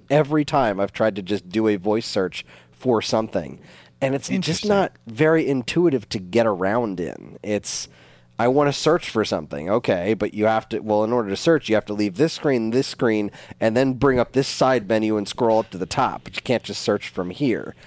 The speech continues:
Speaker 1: It doesn't have all the Marvel movies on it, which I was surprised. Um, Incredible
Speaker 2: Really?
Speaker 1: Hulk is missing. Uh,
Speaker 2: Huh?
Speaker 1: it's, at least if it, if it isn't
Speaker 2: Wait.
Speaker 1: missing, I couldn't find it,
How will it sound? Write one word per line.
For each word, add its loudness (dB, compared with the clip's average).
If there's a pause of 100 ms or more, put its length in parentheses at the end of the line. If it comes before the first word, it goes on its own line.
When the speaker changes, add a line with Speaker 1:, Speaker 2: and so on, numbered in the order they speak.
(320)
Speaker 1:
It 0
doesn't 2
have 2
all 4
the -4
Marvel 0
movies -10
on -12
it, -6
which -6
I 2
was -4
surprised. -6 (400)
Um, -4 (280)
Incredible 0
Speaker 2:
Really? 0
Speaker 1:
Hulk 0
is -8
missing. -6 (1500)
Uh, 0
Speaker 2:
Huh? -4
Speaker 1:
it's, -6
at 0
least 2
if 0
it, 4
if 0
it 2
isn't 4
Speaker 2:
Wait. -8
Speaker 1:
missing, -2
I 0
couldn't -4
find 0
it, -2